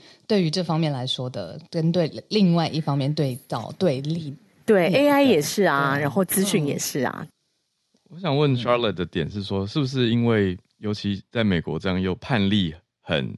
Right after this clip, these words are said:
Speaker 3: 很被看重的情况下，这些判决的影响都是有后续性的？
Speaker 2: 嗯，
Speaker 3: 所以
Speaker 2: 对，
Speaker 3: 在裁-
Speaker 2: 而且
Speaker 3: 裁决的时候也会很顾虑这些，这些等于自己作为判例以后的影响。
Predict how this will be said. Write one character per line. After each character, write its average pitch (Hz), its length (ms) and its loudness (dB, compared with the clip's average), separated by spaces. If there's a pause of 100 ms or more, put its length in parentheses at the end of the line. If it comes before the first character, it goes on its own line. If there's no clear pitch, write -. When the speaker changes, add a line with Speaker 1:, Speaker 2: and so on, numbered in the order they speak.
Speaker 3:
很 73 260 -4 (200)
被 110 100 2
看 98 260 -2
重 87 220 0
的 73 80 -4
情 71 180 -10
况 76 240 -8
下， 69 240 -8 (480)
这 - 80 -10
些 95 220 0
判 92 260 0
决 69 240 -6
的 65 240 -10 (360)
影 92 180 0
响 76 240 -4
都 85 100 -6
是 95 140 -6
有 82 100 -4
后 85 220 -4
续 85 180 -6
性 76 200 -6
的？ - 680 -8
Speaker 2:
嗯， 208 220 4
Speaker 3:
所 196 140 -2
以 196 100 0
Speaker 2:
对， 175 320 0 (140)
Speaker 3:
在 254 100 2
裁- - 0 -
Speaker 2:
而 - 60 2
且 190 360 4
Speaker 3:
裁 90 160 0
决 95 200 0
的 90 80 -2
时 92 100 -4
候 90 100 2
也 85 140 0
会 92 140 -4
很 80 180 -8
顾 82 220 -6
虑 76 160 -6
这 71 120 -10
些， 71 120 -8 (120)
这 85 140 -18
些 80 220 -8 (400)
等 98 120 -2
于 101 60 2
自 156 160 -2
己 95 140 -2
作 104 220 2
为 80 100 4
判 87 280 -2
例 87 140 0
以 71 180 -10
后 87 140 -4
的 73 100 -4
影 71 160 -6
响。 - 160 -12